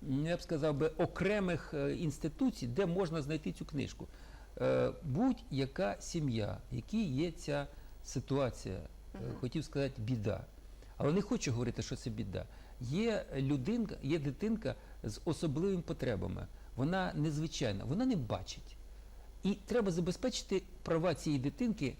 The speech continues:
Speaker 1: на дитинство, на освіту, на входження в суспільство. Тобто реально сьогодні треба забезпечити, е, ну, ц-, права цієї дитини, цього юнака або дівчинки. Тому я до чого хочу сказати.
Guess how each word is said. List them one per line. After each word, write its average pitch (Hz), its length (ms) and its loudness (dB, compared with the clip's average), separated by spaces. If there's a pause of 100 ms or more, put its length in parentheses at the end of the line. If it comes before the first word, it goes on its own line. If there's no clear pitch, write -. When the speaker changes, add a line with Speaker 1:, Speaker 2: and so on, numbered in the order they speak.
Speaker 1:
на 143 280 2 (380)
дитинство, 165 600 2 (440)
на 151 240 2
освіту, 120 600 0 (320)
на 139 100 2
входження 175 640 0
в - 40 -14
суспільство. - 600 -4 (520)
Тобто 196 440 2
реально 233 500 4
сьогодні 202 440 2
треба 202 240 2
забезпечити, 170 920 2
е, 139 380 4
ну, 156 200 0 (320)
ц-, - 160 -12
права 180 320 4
цієї 160 320 2
дитини, 147 600 0 (280)
цього 135 180 4
юнака 123 460 2 (240)
або 113 200 4
дівчинки. 104 500 0 (340)
Тому 226 400 6
я 202 180 4
до 202 120 2
чого 208 240 2
хочу - 260 -2
сказати. - 360 -6